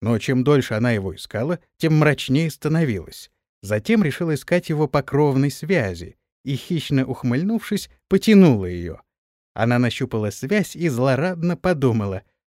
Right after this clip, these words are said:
"Попался, негодник. Говори, где прячешься.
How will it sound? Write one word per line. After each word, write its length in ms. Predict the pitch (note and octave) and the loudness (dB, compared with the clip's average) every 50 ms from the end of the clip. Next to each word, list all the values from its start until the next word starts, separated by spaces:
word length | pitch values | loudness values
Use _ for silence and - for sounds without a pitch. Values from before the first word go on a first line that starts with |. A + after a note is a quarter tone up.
| _ _ _ _ _ | _ _ _ _ _
"Попался, 800 | - E3+ E3 - _ - F3 D#3+ A#2 F#2 F#2+ F2 - - - F#2 | -8 -6 -6 -6 _ 0 2 2 2 0 -2 -4 -8 -10 -8 -6
негодник. 640 | G2+ G#2 G#2 G#2 G#2 G2+ F#2+ G2+ G#2 G2+ - - _ _ _ _ _ _ | -4 -4 -2 -2 -2 -2 -2 -4 -6 -6 -8 -14 _ _ _ _ _ _
Говори, 480 | F2+ G#2 C3+ C#3 C3+ D3 D3+ D#3+ E3+ D#3 | -2 2 2 4 4 4 4 2 2 0
где 180 | C3+ C#3 D3+ | 0 -2 -2
прячешься. 760 | - - E3 E3 D3 B2 - - G2+ - - - - F#2 E2+ | 0 2 2 2 2 2 0 -4 -10 -12 -12 -10 -10 -10 -10